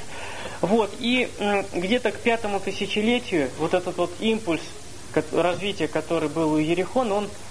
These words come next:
окончательно сходит на нет. Всю историю Иерихона, это я оставляю полностью на вашу совесть, потому что это всё хорошо изложено в наших пособиях. Вот, к пятому тысячелетию Иерихон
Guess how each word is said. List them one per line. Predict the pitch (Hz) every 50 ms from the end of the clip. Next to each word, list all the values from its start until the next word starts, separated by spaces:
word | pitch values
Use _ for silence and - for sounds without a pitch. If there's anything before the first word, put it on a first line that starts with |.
| - -
окончательно | - 143 - 175 170 175 - 214 202 - 165 151
сходит | - - 190 180 160 156 - -
на | 151 143
нет. | 127 110 101 - - - - - - - - -
Всю | - - 233
историю | 220 - - 208 208 190 190 185
Иерихона, | 165 180 180 180 180 - - 208 208 190 180
это | 170 165 - 165
я | 156 165 165
оставляю | 160 - - 160 147 151 160 160 151
полностью | - - 156 151 151 147 - - 147
на | 143 143
вашу | 143 143 139 - - - -
совесть, | 170 170 160 147 -
потому | - - - 139 135 139 135
что | - - 151
это | 139 - 131
всё | - - 151
хорошо | 139 - 139 135 131 - - 156 151
изложено | 139 127 135 143 143 135 123 127 123 120 120 120
в | 123 123
наших | 123 123 131 123 - 151 156
пособиях. | - 131 127 - - 107 - - 95 - - - - - - - - - - - - - - - - - - - - -
Вот, | 196 175 175 190 175 -
к | - -
пятому | - 254 240 226 220 208 190
тысячелетию | - 190 180 - 190 185 - 208 220 240 - - 202 180
Иерихон | 175 190 185 185 - 233 233 220 208